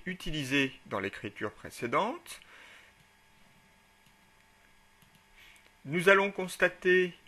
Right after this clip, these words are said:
au débit les commissions de zéro huit pour cent, donc zéro virgule huit pour cent de vingt mille euros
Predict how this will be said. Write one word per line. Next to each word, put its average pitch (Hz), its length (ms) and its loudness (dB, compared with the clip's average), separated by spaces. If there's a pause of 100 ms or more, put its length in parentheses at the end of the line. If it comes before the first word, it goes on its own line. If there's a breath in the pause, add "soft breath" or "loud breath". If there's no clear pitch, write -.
(260)
au 180 120 10
débit 175 680 0 (2500)
les 190 180 6
commissions 190 600 -2
de 156 140 -2
zéro 143 320 0
huit 143 180 -6
pour - 240 -8
cent, 131 460 2
donc 110 180 -6
zéro 139 340 0
virgule 127 360 0
huit 131 100 -4
pour - 240 -10
cent 127 180 -4
de 110 120 -8
vingt 127 160 2
mille 131 200 -2
euros 127 440 0